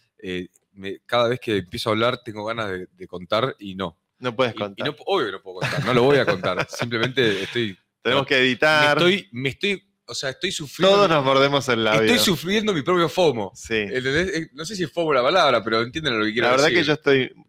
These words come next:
Speaker 2: quiero estar, estoy muy agradecido a los
Speaker 1: Sí.
Speaker 2: cuatro entrevistados que, que vinieron,
Speaker 1: Sí.
Speaker 2: se prestaron, eh, hon-, honraron, eh,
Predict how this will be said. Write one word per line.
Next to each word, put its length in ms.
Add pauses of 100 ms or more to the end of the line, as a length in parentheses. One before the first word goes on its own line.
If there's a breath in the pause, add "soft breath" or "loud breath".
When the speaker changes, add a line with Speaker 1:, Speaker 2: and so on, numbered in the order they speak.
Speaker 2:
quiero 140
estar, 240
estoy 180
muy 140
agradecido 500
a 40
los 140
Speaker 1:
Sí. 60
Speaker 2:
cuatro 240
entrevistados 580
que, 300
que 140
vinieron, 420
Speaker 1:
Sí. 60
Speaker 2:
se 80
prestaron, 680 (600)
eh, 240
hon-, 140 (160)
honraron, 840
eh, 540